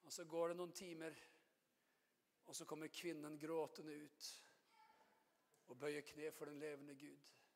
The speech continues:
Da hadde Hans Nielsen Hauge begynt å be, og hele rommet hadde blitt fylt med Guds herlighet.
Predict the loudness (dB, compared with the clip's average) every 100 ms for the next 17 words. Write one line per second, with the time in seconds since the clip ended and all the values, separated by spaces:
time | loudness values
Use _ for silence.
0 | _ -20 -20 -20 _ _ _ -16 -2 4
1 | 4 4 0 0 -2 -4 2 2 0 -4
2 | -2 -4 -2 -2 -4 -10 -16 _ _ _
3 | _ -20 -20 _ _ -20 -20 -18 0 4
4 | 6 6 6 4 6 6 6 2 2 0
5 | -2 -2 -6 -2 4 4 6 4 0 -2
6 | -4